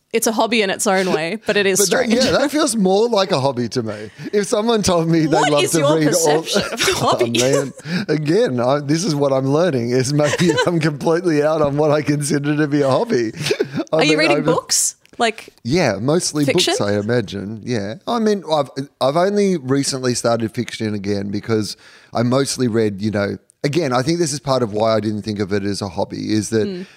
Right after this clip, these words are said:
Speaker 2: a lot of the time when I read, it has some work-based purpose, right?
Speaker 1: Oh,
Speaker 2: It's a
Speaker 1: okay, yeah.
Speaker 2: biography or it is a book about a world, like the issue, an issue in the world, like, you know, something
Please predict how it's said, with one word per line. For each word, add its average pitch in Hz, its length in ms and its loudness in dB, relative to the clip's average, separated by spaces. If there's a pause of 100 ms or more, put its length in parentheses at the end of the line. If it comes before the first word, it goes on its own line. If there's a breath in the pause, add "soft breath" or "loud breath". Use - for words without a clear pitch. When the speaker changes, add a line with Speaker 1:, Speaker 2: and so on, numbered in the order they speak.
(360 loud breath)
Speaker 2:
a 123 60 -4
lot 147 180 0
of 143 60 -2
the 143 80 0
time 123 240 -2
when 113 120 -2
I 113 60 2
read, 104 520 -2
it 117 160 -2
has 107 240 -2
some 101 300 -2
work-based 101 880 -2
purpose, - 560 -8
right? 190 380 2
Speaker 1:
Oh, 185 40 4
Speaker 2:
It's 185 100 0
a 131 40 2
Speaker 1:
okay, - 100 -2
yeah. 117 280 4
Speaker 2:
biography 123 720 0
or 107 320 0
it 101 60 -2
is 104 240 0 (220 loud breath)
a 110 80 -2
book 123 260 -4
about 104 380 0
a 110 60 2
world, 117 500 0
like 110 220 -2
the 110 180 -2
issue, 120 400 0
an 110 120 0
issue 117 320 -2
in 113 120 0
the 113 60 2
world, 110 460 0
like, 104 220 -2
you 104 60 0
know, 104 100 -2
something 107 460 -4